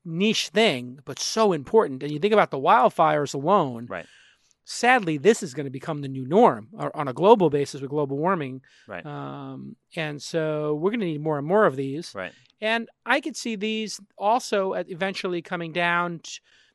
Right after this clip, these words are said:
Speaker 1: and maybe having a second life. I was thinking about it. I was like, "I wonder if there's a personal use for this." Hiking, you know, skiers,
Speaker 2: Absolutely.
Speaker 1: carry the avalanche G P S kind of stuff.
Speaker 2: Yeah.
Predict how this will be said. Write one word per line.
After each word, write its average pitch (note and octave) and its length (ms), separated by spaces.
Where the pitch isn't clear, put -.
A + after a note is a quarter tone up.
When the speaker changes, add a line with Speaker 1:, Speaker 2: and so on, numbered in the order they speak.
Speaker 1:
and F3 180
maybe G3 260
having E3 280
a D3+ 40
second E3+ 400
life. E3+ 320
I E3 80
was D#3+ 160
thinking F#3+ 260
about D3+ 140
it. - 20
I C#3 40
was C3 120
like, C#3+ 80
"I D#3 60
wonder B3 240
if G4 100
there's G3+ 260
a D#3 140
personal - 480
use A#3+ 200
for B3 100
this." A#3 180
Hiking, F3+ 600
you F3+ 120
know, C#3+ 320
skiers, F3 680
Speaker 2:
Absolutely. - 280
Speaker 1:
carry F3 240
the D#3+ 180
avalanche E3 520
G E3 120
P E3 140
S E3 160
kind F3 180
of E3 60
stuff. F3 320
Speaker 2:
Yeah. G#2 200